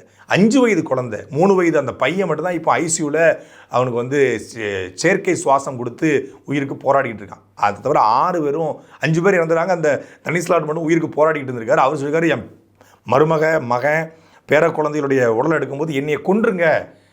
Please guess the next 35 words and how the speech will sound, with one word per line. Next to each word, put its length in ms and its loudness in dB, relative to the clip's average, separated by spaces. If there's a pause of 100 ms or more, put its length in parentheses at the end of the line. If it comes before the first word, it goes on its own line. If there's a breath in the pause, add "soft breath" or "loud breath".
(180 soft breath)
அப்படின்னு 240 2
சொல்லி 140 -4
அவர் 180 2
சொல்லிருக்காரு. 240 -4
அவரும் 560 2 (340 loud breath)
வ-, 40 -2
அரசு 400 2
மருத்துவமனை 380 -4
கொண்டு 240 -4
போற 180 2
பாதி 300 0
வழி 140 -2
இறங்கிட்டாரு. 320 -6 (120)
இதுல 260 -2
என்னன்னா, 340 2
அந்த 500 2
இன்னோவால 400 2
இருந்த 460 -2
ஒரு 180 0
நபர் 540 0 (220 loud breath)
மரணம் 280 0
அடைஞ்சிட்டாரு. 480 -2 (280 loud breath)
இந்த 160 0
ஓட்டிட்டு 420 2
வந்த 220 -4
யார் 380 4
இந்த 160 2
தவறை 340 0
செஞ்சாரோ, 680 -2 (560 soft breath)
யார் 360 4
இத்தனை 340 0
பேருடைய 340 2
மரணத்துக்கு 300 -2
காரணமா 480 0
இருந்தாரோ, 520 0